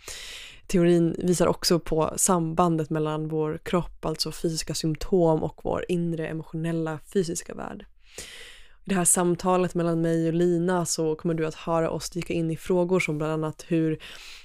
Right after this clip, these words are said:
nervsystemet kan försätta oss i olika försvarslägen beroende på vad vi tidigare har varit med om. Vi pratar om vägar och praktiker för självreglering när nervsystemet har hamnat i något av de här försvarslägena.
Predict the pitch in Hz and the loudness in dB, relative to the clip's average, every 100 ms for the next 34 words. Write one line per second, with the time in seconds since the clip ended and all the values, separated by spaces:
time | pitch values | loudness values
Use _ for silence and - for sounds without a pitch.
0 | - 180 165 - 160 190 175 160 - 160 | 0 2 4 0 2 4 4 2 -2 -4
1 | 156 - - 170 - 160 - 160 160 160 | -4 -4 -2 -2 -2 -2 -2 -4 -4 -4
2 | 170 165 165 - 180 156 - 196 190 170 | -6 -6 -6 0 0 2 2 4 2 0
3 | 160 165 165 165 165 - 160 165 160 165 | -4 -2 0 0 -2 -4 -4 0 -2 -2
4 | 165 180 - 180 175 185 165 165 180 175 | -4 -4 -2 -2 0 -2 -2 -4 -4 -4
5 | 170 - 196 196 - - 185 - - - | -4 0 2 2 0 -6 -10 -16 -16 -16
6 | - - - - 185 190 165 170 165 165 | -16 -16 -10 -4 2 4 4 2 2 2
7 | 185 170 175 170 160 165 - 202 196 - | 2 4 4 2 2 -2 2 4 4 2
8 | 151 156 - 156 156 156 196 170 160 165 | 0 0 0 0 0 0 0 2 2 2
9 | 208 208 175 175 170 165 160 160 165 - | 2 2 0 -2 0 0 2 0 0 -2
10 | 160 - 160 160 - 202 185 160 175 165 | -2 -2 -2 -4 -4 2 2 2 0 0
11 | 165 196 - - 165 160 160 160 151 165 | 0 -2 -6 -8 -4 -2 -4 -6 -8 -8
12 | 170 156 - - 160 - 160 - 185 - | -6 -6 -8 -8 -8 -4 -6 -6 -8 -8
13 | 196 185 | -10 -12